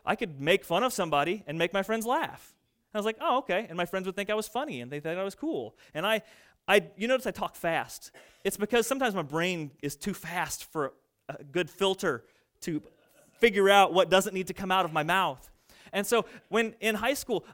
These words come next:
I just didn't have to use that filter. If I saw somebody, I had this gift to pick out the thing that they were probably most insecure about in the world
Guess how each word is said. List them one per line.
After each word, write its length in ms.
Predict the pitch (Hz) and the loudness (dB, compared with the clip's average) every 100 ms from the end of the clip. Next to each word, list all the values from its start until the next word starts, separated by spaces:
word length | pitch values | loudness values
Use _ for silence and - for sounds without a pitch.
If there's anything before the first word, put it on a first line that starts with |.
| _ | _
I 120 | 175 214 | 0 2
just 180 | 254 | 0
didn't 180 | 214 240 | -4 -2
have 140 | 233 240 | -2 -2
to 80 | |
use 100 | 247 | -2
that 180 | 247 220 | -2 -2
filter. 280 | 269 285 156 | -2 -2 -2
If 100 | 143 | 0
I 80 | 214 | 0
saw 240 | - 247 | 0 -2
somebody, 420 | 247 254 220 175 - - | -2 -2 0 -2 -4 2
I 120 | 233 | 4
had 80 | 226 | 4
this 140 | 208 | 0
gift 280 | 151 233 233 | 0 0 0
to 60 | - | -4
pick 260 | - 226 | -8 -2
out 220 | 233 208 160 | 2 0 -2
the 60 | |
thing 180 | 180 214 | -6 -6
that 100 | 175 | -2
they 80 | 196 | -2
were 60 | |
probably 260 | 196 208 190 | 0 -2 -2
most 320 | 175 202 196 | 0 0 0
insecure 420 | 208 208 - 202 | -6 -8 -6 -4
about 200 | 185 180 | 2 2
in 60 | 156 | 2
the 60 | 151 | -2
world 300 | 170 160 | 0 0